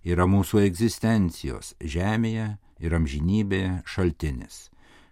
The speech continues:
Kai priimame Dievą į savo širdį, jo amžinai tekanti srovė pulsuoja mūsų tautos kūne, suteikdama jėgos atnaujinti mūsų žmogiškas pastangas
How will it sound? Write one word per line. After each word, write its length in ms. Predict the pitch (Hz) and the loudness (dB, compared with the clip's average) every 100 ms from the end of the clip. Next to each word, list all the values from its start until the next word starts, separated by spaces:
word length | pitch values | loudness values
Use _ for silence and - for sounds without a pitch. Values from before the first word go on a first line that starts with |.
| - | -2
Kai 240 | 95 90 | 2 2
priimame 800 | 80 110 123 120 98 80 78 78 73 | 4 4 6 8 6 4 2 0 0
Dievą 460 | 82 110 104 82 80 | 2 4 4 2 0
į 40 | 73 | 0
savo 240 | 95 80 | -2 -2
širdį, 640 | 76 - 131 127 90 67 - - - - - - - | -2 2 4 2 -2 -8 -12 -20 -20 -20 -20 -20 -4
jo 220 | 80 95 101 | 2 6 6
amžinai 480 | 104 98 107 104 104 | 6 4 4 4 2
tekanti 540 | 107 104 - 104 101 | 2 2 2 2 2
srovė 600 | 95 - 104 92 98 87 87 | 0 2 2 4 4 4 2
pulsuoja 800 | - 101 - - 90 82 80 87 | 0 -2 -2 0 2 4 2 2
mūsų 400 | 76 78 76 80 | 0 -2 -4 -4
tautos 480 | 87 85 - 87 85 | -2 0 2 0 0
kūne, 460 | - 95 92 107 87 - _ - - - - | -2 2 2 2 0 -6 _ -20 -20 -20 -12
suteikdama 680 | - 110 107 98 104 104 104 | -2 2 4 4 4 4 4
jėgos 460 | 101 92 98 90 90 | 2 4 2 2 -2
atnaujinti 880 | - 80 95 117 117 117 104 95 92 - - _ _ - | 0 2 6 6 4 2 -2 -4 -6 -12 -20 _ _ -2
mūsų 300 | 90 85 82 | 0 0 -2
žmogiškas 680 | 69 82 107 117 117 - 113 - | 0 4 4 4 0 -2 -6 -2
pastangas 800 | 95 85 - 80 76 76 82 | 2 2 0 -4 -4 -4 -6